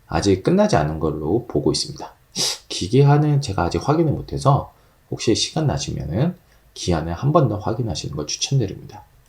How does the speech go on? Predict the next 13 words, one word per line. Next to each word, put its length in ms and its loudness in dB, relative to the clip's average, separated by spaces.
현대카드의 720 6
단점은 760 0
여러분 360 -2
지점이 460 2
정해져 380 0
있다는 320 -6
겁니다. 440 -14
빅카메라 600 2
지점에서 420 -2
쓰시되 600 0
지점이 440 0
지정되어 540 -4
있으니 480 -4